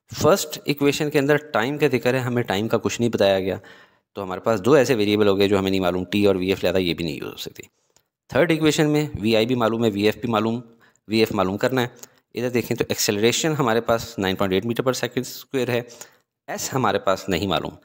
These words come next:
लेकिन वो हम लोग मालूम कर सकते हैं। किस तरह से? हाइट माइनस हाइट वन, यानी फ़ाइव माइनस थ्री, टू मीटर। तो हम लोग second equation of motion नहीं, third equation of motion use कर रहे हैं, और इसको हम लोग दोबारा से लिख लेते हैं,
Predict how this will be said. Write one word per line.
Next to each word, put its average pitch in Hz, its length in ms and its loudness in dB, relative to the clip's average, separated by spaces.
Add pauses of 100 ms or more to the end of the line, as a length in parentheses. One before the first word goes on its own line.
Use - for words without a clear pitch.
(320)
लेकिन 123 400 -2
वो 151 100 0
हम 151 100 0
लोग 151 120 0
मालूम 110 240 0
कर 101 140 0
सकते - 300 -10
हैं। 90 180 -2
किस - 220 -6
तरह 123 160 2
से? 131 180 -6 (640)
हाइट 104 720 -4 (580)
माइनस 92 480 -4
हाइट 80 280 -2
वन, 65 180 -4 (840)
यानी 90 160 -8
फ़ाइव 117 440 -2
माइनस 87 320 -2
थ्री, 143 160 0 (300)
टू 92 120 -6
मीटर। - 300 -10 (400)
तो 120 40 -8
हम 131 100 -4
लोग 185 80 -4
second 151 400 2
equation 120 340 0
of 117 180 -6
motion 120 200 0
नहीं, 120 200 2 (360)
third 170 220 2
equation 101 280 0
of 92 80 0
motion 87 260 -4
use 87 220 -6
कर 87 120 0
रहे 110 120 0
हैं, 117 160 -8 (440)
और 69 100 -4
इसको - 220 -4
हम 101 120 2
लोग 104 160 -2
दोबारा 85 260 0
से 135 100 -4
लिख 117 180 -6
लेते 110 180 0
हैं, 101 180 -4